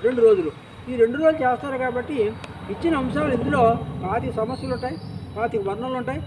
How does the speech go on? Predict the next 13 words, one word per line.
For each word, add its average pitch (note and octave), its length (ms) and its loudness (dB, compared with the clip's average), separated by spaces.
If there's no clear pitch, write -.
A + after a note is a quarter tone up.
పాతిక A#3+ 180 0
దత్తపదులు B3 420 -2
ఉంటాయి, B3 220 -4
పాతిక D4 260 -4
ఆసువులు A3+ 340 0
ఉంటాయి. D#3+ 240 -4
ఆసుకి C#4 580 -4
ధారణే C4+ 320 2
ఉండదు, C4 360 -2
అప్పుడు A#3 180 0
చెప్పేస్తాడు. G3 500 0
కాబట్టి D4 400 0
ఈ C#4+ 360 0